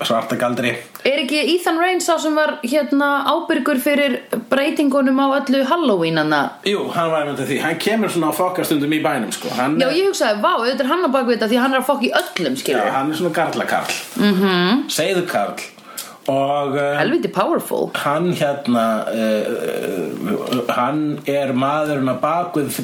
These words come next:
Speaker 1: nammið sem allir krakkarnir í Sunnydale High þurfa að selja.
Speaker 2: Sem er svona seventies lookin og heitir Milk Bar. Milk Chocolate,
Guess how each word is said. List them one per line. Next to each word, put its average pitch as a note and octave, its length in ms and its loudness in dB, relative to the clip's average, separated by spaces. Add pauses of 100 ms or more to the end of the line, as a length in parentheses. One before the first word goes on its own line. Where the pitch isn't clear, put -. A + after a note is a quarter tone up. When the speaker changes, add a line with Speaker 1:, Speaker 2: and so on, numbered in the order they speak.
Speaker 1:
nammið D#3+ 640 0
sem - 200 -2
allir B2+ 300 -2
krakkarnir D3+ 560 0 (100)
í B2 140 0
Sunnydale C3+ 480 0
High D3 240 -2
þurfa C#3+ 240 -2
að - 80 -4
selja. E3 640 -2
Speaker 2:
Sem G#3+ 200 2
er G#3+ 60 4
svona G#3 180 2
seventies A#3+ 680 -2
lookin A3+ 400 0
og G3 80 4
heitir G3 240 2
Milk B3 380 0
Bar. C3+ 340 2
Milk D#3+ 400 0
Chocolate, C3+ 560 -2